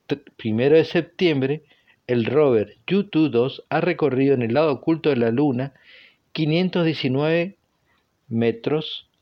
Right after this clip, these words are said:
proporcionando información vital sobre la evolución geológica de la Luna, la radiación y el entorno de radio de baja frecuencia.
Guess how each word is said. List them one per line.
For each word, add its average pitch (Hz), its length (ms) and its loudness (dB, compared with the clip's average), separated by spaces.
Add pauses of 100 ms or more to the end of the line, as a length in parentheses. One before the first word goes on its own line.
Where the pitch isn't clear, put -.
(260)
proporcionando 135 840 0
información 131 800 -2
vital 165 680 -2 (600)
sobre 123 220 4
la 123 80 4
evolución 117 520 2
geológica 139 720 2
de 107 120 2
la 98 140 0
Luna, 185 500 0 (400)
la 104 220 -2
radiación 139 880 0 (280)
y 123 120 0
el 113 80 2
entorno 135 480 0
de 113 100 4
radio 139 480 0
de 101 200 -4
baja 110 280 -4
frecuencia. - 640 -12